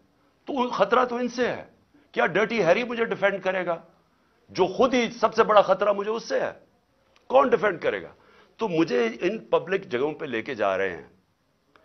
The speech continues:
जबकि मैं ये बता दूं, जो नवीद, जो शूटर है,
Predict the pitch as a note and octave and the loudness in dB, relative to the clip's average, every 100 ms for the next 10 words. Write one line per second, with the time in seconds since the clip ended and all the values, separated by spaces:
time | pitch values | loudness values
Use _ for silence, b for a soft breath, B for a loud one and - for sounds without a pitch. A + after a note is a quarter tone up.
0 | b - E3+ F3+ G3+ F#3+ G3 G#3+ F3 D#3 | b 4 6 6 4 0 0 -2 2 2
1 | D3+ E3+ D3 B2 A#2 F#3+ F#3+ E3+ D3 F#3+ | 2 -4 -4 -4 -2 -2 -2 -2 -2 -4
2 | F#3 G3 B2+ G2+ | -2 0 0 -2